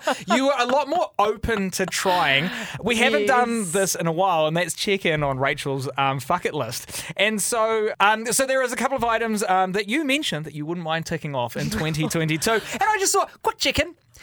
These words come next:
Speaker 1: Quick check in, that's all it is.
Speaker 2: Okay, okay.
Speaker 1: Quick
Speaker 2: She
Speaker 1: check in
Speaker 2: dreams
Speaker 1: before
Speaker 2: big. She
Speaker 1: Okay,
Speaker 2: dreams
Speaker 1: she
Speaker 2: big.
Speaker 1: does dream big. Right,
Speaker 2: <laughs>
Speaker 1: okay, number one on the list. Um, this one is a rite of passage. You said you'd never done it before, and in twenty twenty-two, uh, twenty twenty-two, you mentioned that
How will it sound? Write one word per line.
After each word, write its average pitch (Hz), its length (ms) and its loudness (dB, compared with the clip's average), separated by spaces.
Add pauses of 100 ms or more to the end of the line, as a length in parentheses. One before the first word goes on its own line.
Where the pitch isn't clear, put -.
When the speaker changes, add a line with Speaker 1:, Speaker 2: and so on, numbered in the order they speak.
(120)
Speaker 1:
Quick 359 160 -2
check 262 140 -2
in, 247 80 0
that's 233 220 0
all 247 120 0
it 294 80 0
is. 269 140 2
Speaker 2:
Okay, 233 260 4
okay. 233 160 2
Speaker 1:
Quick 349 140 4
Speaker 2:
She 349 60 6
Speaker 1:
check 349 80 4
in 349 80 8
Speaker 2:
dreams 392 160 4
Speaker 1:
before 302 120 0
Speaker 2:
big. 208 260 2
She - 100 2
Speaker 1:
Okay, 240 60 6 (100)
Speaker 2:
dreams 311 180 2
Speaker 1:
she 269 80 4
Speaker 2:
big. 240 80 6
Speaker 1:
does 247 240 4
dream 208 240 2
big. 175 200 0
Right, 233 320 4
Speaker 2:
<laughs> 220 100 6
Speaker 1:
okay, 240 200 4
number 269 300 0
one 262 260 2
on 240 300 2
the 226 80 2
list. 220 460 0 (200)
Um, 208 340 4
this 226 220 -2
one 226 180 2
is 196 200 0
a 185 40 0
rite 180 200 2
of - 80 -4
passage. 175 500 0
You 147 140 -4
said 160 200 -2
you'd 147 160 -4
never 202 240 0
done 180 180 0
it 175 60 -2
before, 165 400 -2
and 151 80 0
in 151 140 -2
twenty 196 220 -2
twenty-two, 143 580 -4
uh, 147 160 0
twenty 233 240 -4
twenty-two, 156 360 -4
you 139 140 -8
mentioned 147 500 -6
that 131 180 0